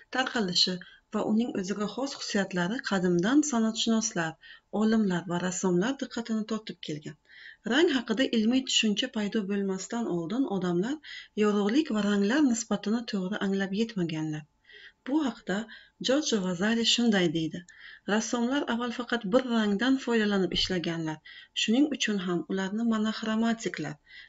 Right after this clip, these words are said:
grek tilida monos bir va xroma rang deb atalgan.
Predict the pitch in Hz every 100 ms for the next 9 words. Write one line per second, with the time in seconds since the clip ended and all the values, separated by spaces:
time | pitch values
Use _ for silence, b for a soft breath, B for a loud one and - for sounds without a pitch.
0 | B - 240 - 196 175 170 254 240 214
1 | 220 262 302 - 185 185 180 B B B
2 | 190 185 - 202 240 294 302 - 196 208
3 | 220 220 - - 196 185 165